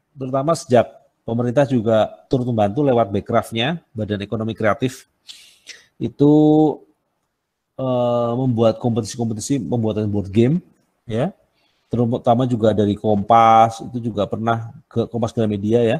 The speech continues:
me-, pernah mengadakan perlombaan membuat board game dan nanti dicetak dan dijual gitu. Yang saya tahu ini ada, ada Warung Wars, ada Wowowi, ini tentang politik nih, Wowowi ini politik nih, ya.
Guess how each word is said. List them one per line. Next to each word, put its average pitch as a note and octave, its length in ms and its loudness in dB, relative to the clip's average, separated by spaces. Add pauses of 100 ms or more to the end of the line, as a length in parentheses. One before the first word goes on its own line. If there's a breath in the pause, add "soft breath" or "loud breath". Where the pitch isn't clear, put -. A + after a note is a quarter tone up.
(500)
me-, A#2+ 320 -4
pernah A2+ 240 -2
mengadakan G#2+ 640 -2
perlombaan G#2+ 480 -2
membuat G2+ 240 -4
board G#2 160 -2
game A#2 160 0
dan G#2 160 0
nanti G2 80 -6
dicetak A2+ 480 -2
dan G#2+ 80 0
dijual G2+ 560 0
gitu. G#2 320 -6 (800 soft breath)
Yang C3+ 560 2 (240)
saya C#3 180 6
tahu C#3+ 240 6
ini E3 140 4
ada, A2 180 8
ada G#2 140 4
Warung A2 340 4
Wars, D3 400 4
ada A2 240 0
Wowowi, A2 380 0
ini G#3+ 160 0
tentang G3+ 180 4
politik F#3 300 2
nih, A#2 180 -4
Wowowi E3+ 480 4
ini A3 60 2
politik D3 420 0
nih, F2 160 -12 (760)
ya. G2 260 -6